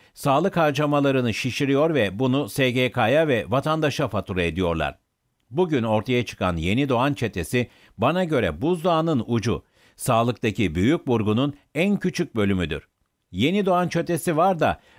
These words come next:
ölmekte olan çetesi yok mu sizce? Ya da stent çetesi veya ameliyat çetesi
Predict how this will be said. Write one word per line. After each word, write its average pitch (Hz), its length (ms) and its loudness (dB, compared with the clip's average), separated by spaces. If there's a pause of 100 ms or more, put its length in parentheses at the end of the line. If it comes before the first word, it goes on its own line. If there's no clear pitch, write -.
(120)
ölmekte 170 480 0
olan 175 260 2
çetesi 156 420 -4
yok 196 220 0
mu 190 120 0
sizce? 87 440 -4 (140)
Ya 110 200 0
da 110 220 0 (160)
stent 147 440 -2
çetesi 113 500 -2
veya 107 420 2
ameliyat 120 520 0
çetesi 151 600 -2